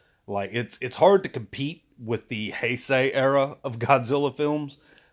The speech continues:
but when it comes to Showa era, you know, it's no secret that the Gamera franchise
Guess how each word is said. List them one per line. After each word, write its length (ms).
but 320
when 120
it 120
comes 240
to 100
Showa 460
era, 460
you 100
know, 320
it's 240
no 220
secret 600
that 340
the 500
Gamera 380
franchise 880